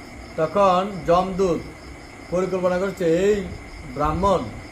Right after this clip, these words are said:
শেষ পর্যন্ত এই দশটা সন্তান লালন পালন করার জন্য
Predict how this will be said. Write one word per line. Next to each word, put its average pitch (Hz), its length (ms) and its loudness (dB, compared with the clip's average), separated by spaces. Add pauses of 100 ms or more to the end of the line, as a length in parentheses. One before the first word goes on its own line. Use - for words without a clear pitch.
(520)
শেষ 175 180 0
পর্যন্ত 202 360 -2
এই 180 200 4 (320)
দশটা 175 360 2
সন্তান 196 340 -2
লালন 185 320 4
পালন 196 200 2
করার 175 220 2
জন্য 190 320 0